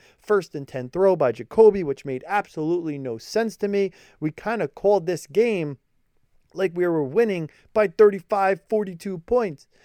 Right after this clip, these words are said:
and it was a fourteen nothing lead. We had ball, we let it slip away, and it's a nail biter there under a minute to go, just like two weeks ago in Houston. So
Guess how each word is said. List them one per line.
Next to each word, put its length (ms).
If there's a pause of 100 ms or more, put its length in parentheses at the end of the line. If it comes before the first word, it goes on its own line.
(140)
and 200
it 80
was 160
a 60
fourteen 460
nothing 380
lead. 480 (440)
We 100
had 340
ball, 500 (220)
we 100
let 220
it 100
slip 300
away, 560 (180)
and 140
it's 140
a 60
nail 320
biter 360
there 340 (180)
under 300
a 40
minute 260
to 120
go, 340 (200)
just 280
like 140
two 140
weeks 260
ago 360 (280)
in 180
Houston. 560
So 420